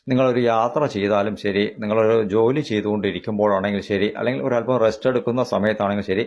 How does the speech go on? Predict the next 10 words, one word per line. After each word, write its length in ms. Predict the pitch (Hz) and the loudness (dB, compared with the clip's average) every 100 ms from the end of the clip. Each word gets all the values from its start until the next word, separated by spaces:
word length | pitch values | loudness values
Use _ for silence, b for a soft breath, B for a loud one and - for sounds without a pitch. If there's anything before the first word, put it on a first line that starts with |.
| - | -4
ഇത് 220 | 110 113 151 B B B - | -2 0 -2 B B B -4
കാര്യങ്ങൾ 420 | 113 107 113 110 - | 0 2 0 -2 -4
നിങ്ങൾക്ക് 380 | 113 104 101 135 | -4 -4 -4 -6
ചെയ്യാം 480 | - 117 117 139 151 - | -2 0 2 0 0 -2
എന്നുള്ളതാണ് 540 | 110 104 101 95 98 107 | -2 -2 0 0 0 -2
ഇതിലുള്ള 500 | 113 104 107 107 110 - | -4 -2 0 0 -2 -6
ഒരു 180 | 107 104 | -6 -4
പ്രത്യേകമായ 600 | 104 - 147 117 98 98 | -6 0 2 2 2 0
ഒരു 180 | 101 95 | 0 0
കാര്യം. 320 | 98 92 98 | -2 -2 -6